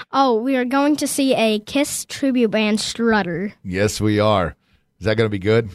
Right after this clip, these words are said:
Speaker 1: Very fun.
Speaker 2: Yeah, I think so
Speaker 1: Very.
Speaker 2: too. I'm looking forward to that. So, uh, that'll be a great night. Me, uh, me and the boys, me and Emmett and Austin are gonna go see Strutter, Kiss tribute band at the Wildey Theater here in Edwardsville,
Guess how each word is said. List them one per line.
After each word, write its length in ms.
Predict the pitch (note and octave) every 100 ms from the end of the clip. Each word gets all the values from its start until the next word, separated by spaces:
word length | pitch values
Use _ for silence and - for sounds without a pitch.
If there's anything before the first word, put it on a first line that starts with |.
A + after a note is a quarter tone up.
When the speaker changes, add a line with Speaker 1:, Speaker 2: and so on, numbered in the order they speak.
| - _ - - - _
Speaker 1:
Very 380 | A#3+ B3+ G#3+ G3+
fun. 480 | - E3 G#3+ B3 B3+
Speaker 2:
Yeah, 220 | F#2 F#2+ F2+
I 80 | F#2
think 200 | G2 F2+
so 140 | F#2+
Speaker 1:
Very. 100 | F#2
Speaker 2:
too. 140 | G2+
I'm 140 | F2+ F#2
looking 220 | G2 F2+
forward 300 | - F#2+ F2+
to 60 | E2+
that. 300 | F#2 E2+ - - - -
So, 400 | - E2 E2 D#2+
uh, 140 | E2+
that'll 260 | E2 G#2+ G2+
be 140 | G2
a 40 | F2+
great 280 | F2+ G#2+
night. 260 | G2 G2+ G2
Me, 380 | F#2+ A2 G#2+ F#2+
uh, 240 | F#2 F2
me 140 | G2 B2
and 80 |
the 40 | B2
boys, 500 | B2 A2+ F#2 - -
me 260 | F2+ G#2
and 120 | G#2 F#2
Emmett 300 | A2 G#2+ -
and 120 | F2+
Austin 520 | G#2 A2+ - A2+ F#2 - - -
are 60 |
gonna 160 | F2 F#2+
go 120 | G2
see 180 | F#2+ F2+
Strutter, 420 | - - A2+ G#2+
Kiss 260 | F#2+ A2+ G2
tribute 380 | - A#2 G#2+ F#2
band 380 | G2+ G#2 G#2 - - - -
at 140 | E2+
the 80 | F2+
Wildey 400 | F2+ G#2 G#2 F#2
Theater 320 | G#2 G#2 G2
here 160 | G2+ G2
in 40 |
Edwardsville, 640 | G2 G2+ G2+ E2+ G#2 F#2+